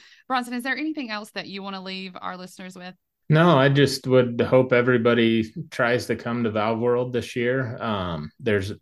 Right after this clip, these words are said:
Speaker 2: been some changes, you know, where we're having some really good keynotes. We've added some additional trainings where there's gonna be a lot more interaction this time than in the past. And, you know, after covid, it's gonna be one of the first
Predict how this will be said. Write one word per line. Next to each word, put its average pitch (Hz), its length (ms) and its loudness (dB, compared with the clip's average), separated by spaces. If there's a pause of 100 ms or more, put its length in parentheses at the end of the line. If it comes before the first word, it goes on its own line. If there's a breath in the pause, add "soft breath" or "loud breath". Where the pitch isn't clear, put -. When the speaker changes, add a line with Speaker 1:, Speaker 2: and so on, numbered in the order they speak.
Speaker 2:
been 107 160 2
some 104 180 -4
changes, 113 640 2 (460 loud breath)
you 107 120 4
know, 98 200 2
where 98 200 2
we're 95 160 0
having 101 340 -2
some 95 440 -6
really 107 240 4
good 98 240 -2
keynotes. 107 600 -2
We've 92 160 -6
added 92 360 -4
some 95 160 -4
additional 87 460 -4
trainings 104 840 2
where 90 320 -2 (480 loud breath)
there's 117 140 4
gonna 120 160 4
be 113 100 6
a 101 80 6
lot 101 160 2
more 104 240 0
interaction 95 760 -2
this 104 200 -4
time 104 560 0
than 95 200 -2
in 87 120 -4
the 85 100 -6
past. 98 560 -2
And, 90 380 -4
you 117 140 0
know, 92 300 0
after 113 380 0
covid, 117 460 2
it's 98 220 -2
gonna 110 220 0
be 107 180 2
one 104 220 -2
of 98 120 -2
the 92 80 -2
first 104 380 -4